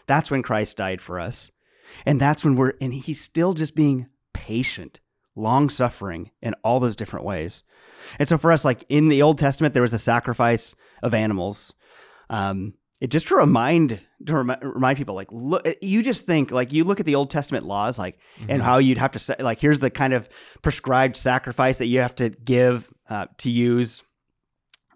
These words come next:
Speaker 1: uh, to offer up to God for this sin. Like,
Speaker 2: Right.
Speaker 1: it feels like you'd be in that temple, like, constantly,
Speaker 2: <laughs>
Speaker 1: constantly.
Speaker 2: Right.
Speaker 1: And it reminds you, like, man, like, <laughs> I have, people probably realized very quickly, like, I have a sin problem.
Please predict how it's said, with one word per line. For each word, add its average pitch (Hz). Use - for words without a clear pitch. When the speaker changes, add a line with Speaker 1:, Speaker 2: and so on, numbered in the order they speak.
Speaker 1:
uh, 92
to 151
offer 156
up -
to 143
God 123
for 131
this 120
sin. 127
Like, 101
Speaker 2:
Right. 208
Speaker 1:
it -
feels 262
like 247
you'd 175
be 180
in 165
that 147
temple, 123
like, 98
constantly, -
Speaker 2:
<laughs> -
Speaker 1:
constantly. 170
Speaker 2:
Right. 101
Speaker 1:
And 160
it 170
reminds 160
you, 135
like, 113
man, 131
like, 104
<laughs> -
I 196
have, 185
people 165
probably 143
realized 120
very 123
quickly, 104
like, 90
I 151
have 151
a 107
sin 101
problem. 76